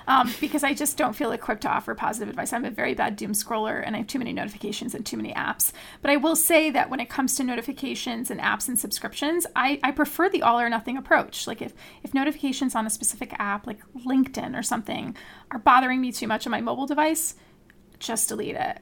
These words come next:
If there's a subscription offer that pops up, and I'm trying to decide, should I do three months? Should I do six months on this app?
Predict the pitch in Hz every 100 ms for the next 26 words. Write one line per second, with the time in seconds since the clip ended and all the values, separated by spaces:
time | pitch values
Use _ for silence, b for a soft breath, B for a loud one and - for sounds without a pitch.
0 | b b b 247 - 262 262 - 220 311
1 | - 294 262 262 277 240 - 247 - 254
2 | 240 - B B - - 254 - 247 233
3 | 294 285 - 233 220 226 233 B B B
4 | - 247 247 254 349 370 349 339 320 -
5 | - b - - 240 240 - 330 - 311
6 | 294 285 285 - 254 254 247